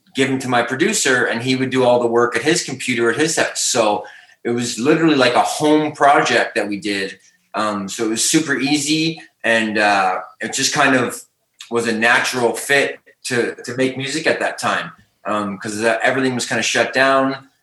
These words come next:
And so while everything was shut down, we just kinda quietly made a record on our street.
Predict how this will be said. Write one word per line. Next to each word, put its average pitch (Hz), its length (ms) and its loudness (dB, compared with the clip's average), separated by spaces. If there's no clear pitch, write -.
And 107 220 -4
so 107 720 -2
while 110 340 2
everything 123 280 0
was 117 100 -4
shut 127 240 0
down, 131 320 2
we 117 80 -2
just 120 180 -4
kinda 110 560 0
quietly 117 480 2
made 123 180 -2
a 120 80 -2
record 131 320 2
on 113 100 2
our 113 120 2
street. - 400 -2